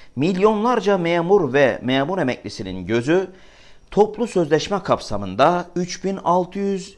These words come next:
ek göstergede atılacak adıma çevrildi. Ek gösterge artışı memurların ikramiye ve emekli aylıklarında önemli artış getirecek.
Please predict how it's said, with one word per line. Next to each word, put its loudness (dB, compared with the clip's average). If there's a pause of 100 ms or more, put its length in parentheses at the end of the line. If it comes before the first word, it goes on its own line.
(100)
ek 0
göstergede 2
atılacak -4
adıma 0
çevrildi. -10 (600)
Ek 6
gösterge 2
artışı 0
memurların 2
ikramiye 0
ve 2 (140)
emekli 0
aylıklarında 2 (280)
önemli 4
artış 0
getirecek. -10